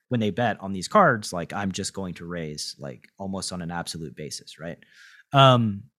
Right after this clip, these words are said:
and so that was the situation I found myself in where I had combo draw,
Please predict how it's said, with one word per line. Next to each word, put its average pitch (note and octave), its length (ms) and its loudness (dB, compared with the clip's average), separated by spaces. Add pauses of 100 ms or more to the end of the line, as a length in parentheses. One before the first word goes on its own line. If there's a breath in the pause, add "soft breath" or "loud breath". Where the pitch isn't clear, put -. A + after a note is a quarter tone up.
(100)
and D3+ 140 4
so E3+ 140 6
that D#3+ 180 8
was C#3+ 160 2
the A#2+ 60 -4
situation A2 520 -6
I F2 60 -8
found G#2+ 260 -2
myself F2 400 -6
in A#2+ 260 0
where F2 340 -8 (420)
I G2 60 -6
had G#2+ 400 -2 (200)
combo B2+ 280 2
draw, G2+ 440 0